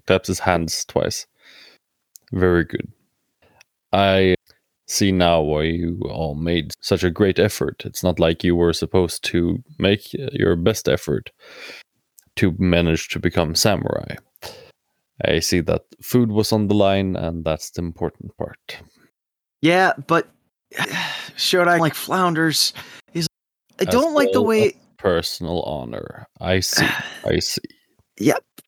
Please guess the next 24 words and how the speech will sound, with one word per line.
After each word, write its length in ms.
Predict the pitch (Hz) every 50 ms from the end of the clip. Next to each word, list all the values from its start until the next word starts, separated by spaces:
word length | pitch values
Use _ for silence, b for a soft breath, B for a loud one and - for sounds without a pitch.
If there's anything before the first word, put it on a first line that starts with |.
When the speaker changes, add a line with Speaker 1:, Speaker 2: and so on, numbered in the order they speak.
| _
Speaker 2:
but 180 | - 196 196 - _ _ _ _ _ _ -
Ikage, 880 | 185 - - - 190 196 202 196 196 202 202 196 196 196 190 185 - - -
I 60 | - 143
don't, 300 | 165 214 240 240 202 - _ _ _ _ _ _ _ _ _ _ _ _ _ _ _ _ _ _ _ _ -
Itachi 720 | 170 170 - - - 208 220 247 262 - - - 277 269 -
kinda 280 | - 240 254 254 247
looked 260 | - 135 151 143 -
at 80 | 196 -
me 240 | 175 202 202 202 202
in 100 | 196 196
this 220 | 202 196 - -
way 640 | 190 190 196 196 196 190 196 196 196 190 190 185 B B B B B B _
before 340 | - 160 147 - - 165 170
he 60 | 165
gave 180 | 135 - 143 147
me 100 | 156 160
his 140 | 160 143 -
sack, 600 | - - - 139 120 127 143 151 - - - - b b b b _ _ _ _ _
and 120 | - 139
it 80 | 143 139
just, 260 | - 151 - - - - _ _ _ _ _ _ _ _ -
I 140 | - 160 208
don't 180 | 233 214 156
know. 520 | 123 117 135 151 151 143 135 123 113 -